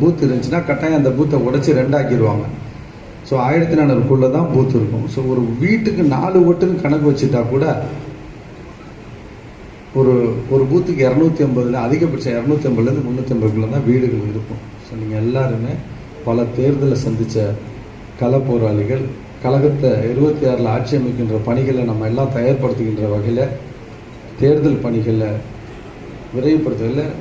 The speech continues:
இந்த பூத்து கிளை உயிர் நாடி இதை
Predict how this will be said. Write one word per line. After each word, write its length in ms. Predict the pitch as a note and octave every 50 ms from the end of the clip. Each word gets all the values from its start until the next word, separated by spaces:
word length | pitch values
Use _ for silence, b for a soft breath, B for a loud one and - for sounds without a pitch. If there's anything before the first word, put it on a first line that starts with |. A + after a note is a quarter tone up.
| - - - -
இந்த 140 | A#2 A2 A2 G#2 G#2 A#2
பூத்து 380 | D#3 F#3 G3 - - - -
கிளை 260 | C3+ C3+ C#3 C#3 C3
உயிர் 320 | A#2+ A#2 B2 C3+ C#3+ D#3+ -
நாடி 380 | C3+ B2 A2+ A2 A2 A2+ A2 G#2 G#2 - - - - - - - - - - - B2
இதை 120 | A#2+ B2+